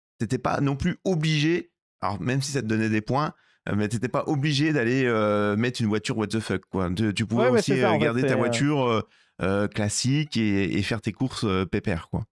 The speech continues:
Speaker 2: Mais c'est exactement ça. Mais en fait, le Need, dans le premier Need for Speed Underground, il y a énormément de choses qui font que ça te parle. T'as des
Speaker 1: Ouais.
Speaker 2: bagnoles que tu connais, que t'as déjà vues, dans lesquelles t'es déjà monté. Voilà, ça,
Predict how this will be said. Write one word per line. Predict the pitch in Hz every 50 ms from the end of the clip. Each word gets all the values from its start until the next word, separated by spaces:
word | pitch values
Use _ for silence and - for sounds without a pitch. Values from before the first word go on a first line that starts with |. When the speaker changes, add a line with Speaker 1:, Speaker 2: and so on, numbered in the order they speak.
| _ _ _ _ - 139 - - -
Speaker 2:
Mais | 151 165 170
c'est | - 190
exactement | 175 165 180 165 180 185 170
ça. | 175 185 156
Mais | 139 139 139
en | 135 -
fait, | - 185 -
le | 160 143 135 131 127 127 123 123 120 120
Need, | 131 147 143 143 131
dans | 131 143 139 135 131
le | 135 135
premier | - 170 170 175
Need | 170 160 143
for | - - 147
Speed | - - 151 135
Underground, | 135 135 135 131 127 127 135 151 170 180 151
il | 131
y | 123
a | 131 127 151
énormément | 170 165 160 160 156 151 147 147 143
de | 139
choses | - 175 185 180
qui | - - 143 120
font | - - 156 165
que | 151 156 135
ça | - 131
te | 120
parle. | - 143 139 135 131 117 113 - _ _ _ _ _ _ _ _
T'as | - 139 139 135 135
des | 127 147
Speaker 1:
Ouais. | 139
Speaker 2:
bagnoles | - 160 160 170 165 151 151
que | - 135
tu | - - 135
connais, | - 139 127 139 165 202 196
que | - - 131
t'as | - 127
déjà | 120 120 127 123
vues, | 127 147 170
dans | 170 151
lesquelles | 131 120 - 127 123
t'es | - 120
déjà | 117 127 127
monté. | 127 123 113 - 135 147 165 185
Voilà, | 160 127 117 120 135
ça, | 135